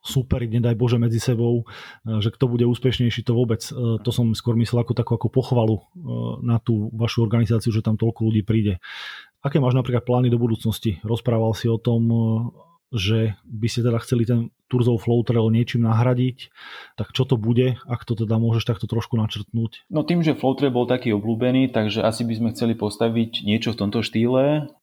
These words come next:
Speaker 2: Bola vyhliadnutá jedna lokalita v Dubnici za ihriskom. Je to v podstate starý lyžiarsky svah, vedľa je vlek, čiže taká,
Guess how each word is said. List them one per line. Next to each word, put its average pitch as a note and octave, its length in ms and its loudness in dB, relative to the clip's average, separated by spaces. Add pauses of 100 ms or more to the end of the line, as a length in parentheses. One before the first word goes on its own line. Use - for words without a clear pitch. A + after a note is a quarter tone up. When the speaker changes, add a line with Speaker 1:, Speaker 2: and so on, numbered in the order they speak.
Speaker 2:
Bola A#2 480 0
vyhliadnutá A#2+ 560 0
jedna A#2 160 0
lokalita A2+ 720 -2
v F#2+ 80 -14
Dubnici C3 880 -2
za A2 160 2
ihriskom. D3 720 -2
Je C#3 80 0
to A#2+ 160 -2
v - 40 -18
podstate A2+ 400 0 (760)
starý A2+ 320 0
lyžiarsky A2 720 -2
svah, A#2+ 560 -2
vedľa A2+ 320 0
je F#2+ 160 -2
vlek, C3 300 0 (260)
čiže G#2 160 -10
taká, G2 400 -10